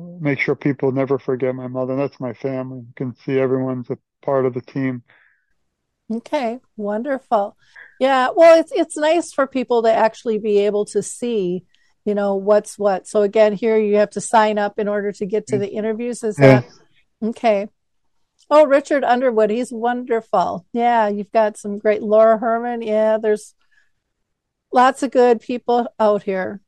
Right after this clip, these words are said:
Speaker 2: Um, the resources are endless, and the, the sad part is, is people don't know that they exist.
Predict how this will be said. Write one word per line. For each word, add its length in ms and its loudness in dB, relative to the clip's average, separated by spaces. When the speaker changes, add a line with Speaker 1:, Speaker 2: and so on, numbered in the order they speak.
Speaker 2:
Um, 640 -6
the 220 -4
resources 640 -2
are 240 4
endless, 480 -2
and 120 -4
the, 240 -6
the 140 -2
sad 340 0
part 240 0
is, 200 -4
is 120 -10
people 280 -6
don't 260 -6
know 260 -6
that 200 -8
they 180 -6
exist. 640 -10